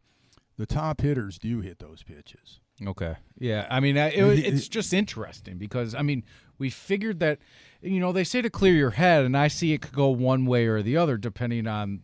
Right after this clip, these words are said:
Speaker 2: the person, right? A demotion sometimes can knock the player and say, "Maybe I don't have what it takes." And I feel like other kids would take it as motivation, a little adversity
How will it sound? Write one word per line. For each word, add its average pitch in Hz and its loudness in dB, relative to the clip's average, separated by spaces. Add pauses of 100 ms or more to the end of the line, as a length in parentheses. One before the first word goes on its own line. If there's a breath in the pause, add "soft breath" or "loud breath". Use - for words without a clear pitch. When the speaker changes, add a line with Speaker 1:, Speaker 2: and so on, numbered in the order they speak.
(100)
Speaker 2:
the 104 -10
person, 117 -6
right? 107 -4 (420 soft breath)
A 131 -4
demotion 147 2
sometimes 127 -2
can 104 0
knock 120 0
the 113 -6
player 101 -4
and 98 -6
say, 104 -4
"Maybe 104 -2
I 101 -2
don't 113 -4
have 104 -8
what 104 -6
it 95 -12
takes." 101 -10 (340 soft breath)
And 117 -2
I 120 2
feel 131 0
like 117 -2
other 156 4
kids 120 0
would 120 -4
take 127 -2
it 123 -2
as 110 -2
motivation, 113 0
a 101 -4
little 107 -4
adversity 107 -4